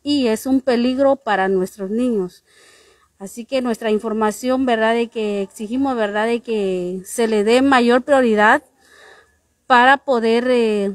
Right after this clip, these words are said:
realizar este trabajo, ¿verdad? Y no dejarlo allí, ¿verdad? Porque es una necesidad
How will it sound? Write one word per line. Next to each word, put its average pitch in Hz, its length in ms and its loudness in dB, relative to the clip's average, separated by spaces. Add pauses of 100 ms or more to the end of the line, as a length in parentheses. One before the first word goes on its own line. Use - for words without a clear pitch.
realizar 220 840 2
este 233 280 -6
trabajo, 226 560 2
¿verdad? 214 400 2
Y 233 100 2
no 226 220 2
dejarlo 233 640 2
allí, 220 300 -2
¿verdad? 214 360 -2
Porque 214 440 -2
es 220 100 -4
una 254 220 2
necesidad 226 640 0